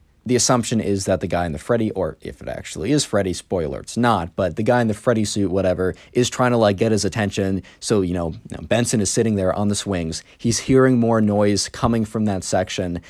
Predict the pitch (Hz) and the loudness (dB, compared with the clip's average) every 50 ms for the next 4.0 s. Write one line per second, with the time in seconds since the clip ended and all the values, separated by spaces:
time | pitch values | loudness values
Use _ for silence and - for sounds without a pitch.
0 | - - - - 127 131 110 - - 156 143 127 - - 113 104 98 - 95 90 | -20 -16 -8 -4 -2 -2 0 2 2 2 2 2 0 0 -2 -2 -2 0 0 0
1 | 85 71 - 76 71 69 71 78 - _ - - - - 131 123 110 131 123 117 | 0 -2 -4 -6 -8 -8 -8 -10 -10 _ -20 -12 -4 0 0 0 2 2 2 2
2 | 107 113 107 107 104 - 98 98 92 - - 104 98 92 87 82 80 80 73 - | 2 2 2 0 -2 -4 -4 -4 -4 -2 0 0 0 0 -2 -4 -4 -6 -6 -8
3 | - - - _ _ _ _ _ _ - 165 165 175 208 214 214 185 208 202 185 | -8 -14 -20 _ _ _ _ _ _ 2 6 6 8 8 8 8 8 8 8 6